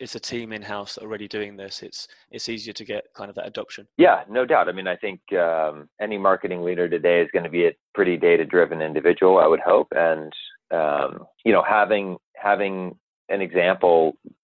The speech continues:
Speaker 2: in-, endemic to the company itself, I think is part of the business case that's gonna allow them to advance more quickly. Now, the one thing that I would say is that this is where I think some of the,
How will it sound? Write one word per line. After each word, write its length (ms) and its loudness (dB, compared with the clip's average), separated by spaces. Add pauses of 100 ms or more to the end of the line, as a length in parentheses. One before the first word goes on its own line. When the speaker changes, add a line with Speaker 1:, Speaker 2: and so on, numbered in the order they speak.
(280)
Speaker 2:
in-, 240 2
endemic 500 2
to 140 2
the 100 2
company 440 0
itself, 500 2 (640)
I 80 4
think 320 2
is 420 6 (240)
part 220 4
of 120 2
the 60 4
business 420 0 (100)
case 280 4
that's 160 -4
gonna 240 2
allow 240 4
them 380 0
to 140 2
advance 400 2
more 100 -6
quickly. 320 2
Now, 260 4 (260)
the 120 -2
one 180 4
thing 180 0
that 100 4
I 80 6
would 240 0
say 240 4
is 200 -2
that 280 2 (380)
this 300 2
is 220 0
where 680 4
I 120 4
think 380 -4 (260)
some 220 0
of 120 -10
the, 140 2